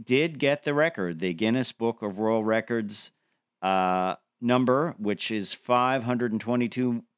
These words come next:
point seven eight three miles per hour. So she gets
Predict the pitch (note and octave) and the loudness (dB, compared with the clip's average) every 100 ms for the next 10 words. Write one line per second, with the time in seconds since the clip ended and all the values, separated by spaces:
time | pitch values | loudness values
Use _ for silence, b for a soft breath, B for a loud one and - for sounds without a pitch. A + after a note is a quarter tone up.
0 | - A#2+ A2+ A2+ - A#2 B2 B2 A#2 _ | -4 0 0 -2 0 0 2 0 -2 _
1 | A2 A#2 - - A#2+ A2+ G#2 A2 A2+ - | -2 -2 -4 -4 0 2 2 2 0 -2
2 | A2 A#2+ G#2+ F2 D#2+ G#2 F#2+ A2+ G#2+ A2+ | 2 2 2 -2 -4 -6 -6 -6 -4 0
3 | B2 - - | 0 0 -8